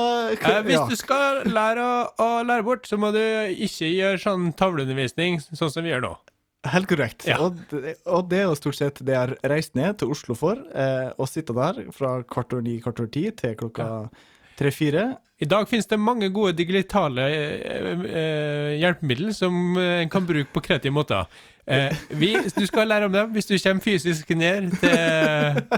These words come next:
Speaker 2: Notodden i neste uke.
Speaker 1: Det stemmer.
Speaker 2: Ja.
Speaker 1: Så, eh, ja, om det har vært reisinga?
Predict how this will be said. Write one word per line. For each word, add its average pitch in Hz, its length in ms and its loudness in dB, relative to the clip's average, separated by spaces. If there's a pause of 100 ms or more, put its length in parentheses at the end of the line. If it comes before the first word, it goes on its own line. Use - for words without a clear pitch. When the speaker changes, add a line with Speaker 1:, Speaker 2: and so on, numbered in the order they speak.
(720)
Speaker 2:
Notodden 180 760 2 (360)
i 185 180 2
neste 170 360 2
uke. 120 280 0 (380)
Speaker 1:
Det 151 180 0
stemmer. 170 340 0 (120)
Speaker 2:
Ja. - 160 -2 (680)
Speaker 1:
Så, - 260 0 (320)
eh, 208 560 2
ja, 147 160 2 (460)
om 185 120 2
det 220 100 2
har 220 100 2
vært - 120 -8
reisinga? 202 460 0